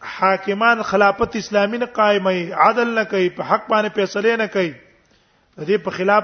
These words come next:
باندې بغاوت کول پکار دي. نو لښکرې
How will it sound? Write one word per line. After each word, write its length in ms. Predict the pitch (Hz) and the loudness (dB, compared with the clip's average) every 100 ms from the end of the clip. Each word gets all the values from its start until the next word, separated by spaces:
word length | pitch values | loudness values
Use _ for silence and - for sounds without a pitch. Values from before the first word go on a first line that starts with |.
| 214 | 0
باندې 260 | 202 196 | -2 -2
بغاوت 340 | 185 180 196 220 - | 0 2 2 0 -4
کول 140 | 202 170 | -4 -4
پکار 300 | 190 190 180 143 | -2 0 0 -4
دي. 60 | 127 _ _ _ _ _ _ _ _ _ _ _ _ _ _ _ _ _ _ _ _ _ _ _ _ _ _ _ _ _ _ _ _ _ | -14 _ _ _ _ _ _ _ _ _ _ _ _ _ _ _ _ _ _ _ _ _ _ _ _ _ _ _ _ _ _ _ _ _
نو 120 | 156 180 | -10 -2
لښکرې 480 | 185 - 254 254 | -2 0 0 0